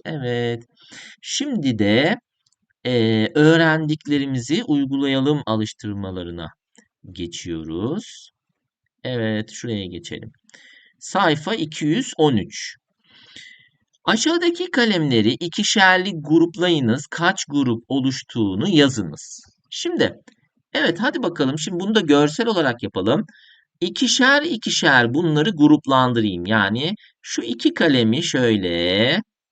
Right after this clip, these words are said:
bir, şöyle gruplandırdım. Şuradaki iki kalemi de şöyle gruplandırayım. Şöyle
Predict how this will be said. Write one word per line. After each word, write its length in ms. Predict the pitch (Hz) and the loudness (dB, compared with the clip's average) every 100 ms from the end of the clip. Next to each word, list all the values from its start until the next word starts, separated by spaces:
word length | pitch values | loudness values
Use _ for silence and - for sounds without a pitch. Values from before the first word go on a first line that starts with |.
| _ - | _ -18
bir, 1040 | 92 95 92 90 92 95 104 123 - - - | -6 -2 0 0 2 4 4 2 -2 -10 -14
şöyle 360 | - 123 - 147 | -4 -2 0 2
gruplandırdım. 880 | 131 127 110 120 117 110 107 110 - _ - - - - - | 2 0 2 2 4 2 0 -2 -6 _ -20 -20 -20 -20 -16
Şuradaki 560 | - 170 147 160 156 | 2 4 4 2 2
iki 240 | 156 151 170 | -4 -4 -4
kalemi 420 | 160 147 147 147 | 0 0 0 0
de 100 | 151 | 0
şöyle 360 | - 135 123 110 | 0 -2 0 -2
gruplandırayım. 1040 | 101 98 - 95 90 90 85 90 90 113 | -2 -6 -6 -8 -6 -8 -8 -8 -6 -8
Şöyle 640 | - 90 80 80 80 107 | -6 -8 -8 -8 -6 -6